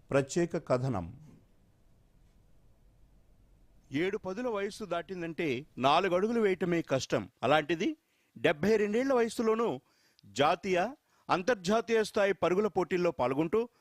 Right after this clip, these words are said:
పతకాలను కొల్లగొడుతున్నారు సిరిసిల్ల జిల్లాకు చెందిన తమటం రామానుజమ్మ. ఇటీవల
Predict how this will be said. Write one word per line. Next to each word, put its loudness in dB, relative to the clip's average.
పతకాలను 0
కొల్లగొడుతున్నారు 0
సిరిసిల్ల -2
జిల్లాకు 0
చెందిన 0
తమటం 0
రామానుజమ్మ. 2
ఇటీవల 2